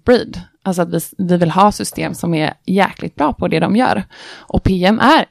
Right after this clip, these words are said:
jättebra på, på, um, projekthanteringen. Eh, men de har, det har också en del saker i sig som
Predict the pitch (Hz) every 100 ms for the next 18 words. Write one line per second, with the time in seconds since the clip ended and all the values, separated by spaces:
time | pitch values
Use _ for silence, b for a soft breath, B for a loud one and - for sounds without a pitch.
0 | - 165 185 - - 165 285 - - 196
1 | 165 - - _ _ - - 175 160 165
2 | 160 160 165 - - 165 165 - 156 175
3 | 156 170 202 - B B B B _ 196
4 | 202 180 175 202 262 196 - 190 175 226
5 | 262 165 - 170 165 - 170 165 160 -
6 | 170 - 254 170 - - 165 - 165 160